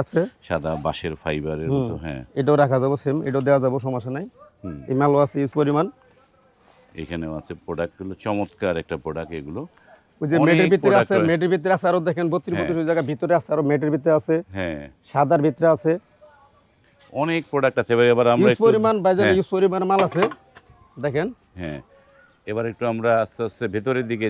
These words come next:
Speaker 2: যাই। আহ, এবং এইখানটায় যে ভিতরে যাওয়ার আগে এই যে, এই যে মানে স্টোন বডির যে মানে ওয়াল টাইলসগুলো,
Speaker 1: এই যে
Speaker 2: এই যে
Speaker 1: বারো চব্বিশ দেখেন, ওয়াল এবং ফ্লোর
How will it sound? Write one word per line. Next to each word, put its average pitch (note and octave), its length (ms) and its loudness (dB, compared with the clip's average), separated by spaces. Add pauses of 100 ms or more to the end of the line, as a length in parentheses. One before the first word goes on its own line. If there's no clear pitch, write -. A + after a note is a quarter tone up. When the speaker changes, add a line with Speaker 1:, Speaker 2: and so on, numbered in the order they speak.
Speaker 2:
যাই। F#2 240 2
আহ, - 760 -6 (120)
এবং A#2+ 160 0 (180)
এইখানটায় D3+ 680 4 (680)
যে A2 100 6 (320)
ভিতরে C#3 260 4 (100)
যাওয়ার C3+ 240 6 (100)
আগে C3 180 2 (120)
এই G#2 140 2
যে, A#2+ 100 4 (240)
এই B2+ 80 2 (100)
যে B2+ 120 4 (360)
মানে G2+ 200 2 (720)
স্টোন F#3+ 360 4 (120)
বডির E3 320 4 (120)
যে D3+ 100 6 (320)
মানে A2 200 2
ওয়াল A#2+ 240 4 (120)
টাইলসগুলো, G#2 600 2
Speaker 1:
এই - 400 -4
যে E3+ 40 6
Speaker 2:
এই E3+ 60 6
যে D3+ 100 4 (100)
Speaker 1:
বারো E3 140 6 (100)
চব্বিশ F3 220 4 (100)
দেখেন, E3+ 240 2 (120)
ওয়াল F3+ 280 6
এবং F#3 100 4 (100)
ফ্লোর E3+ 240 6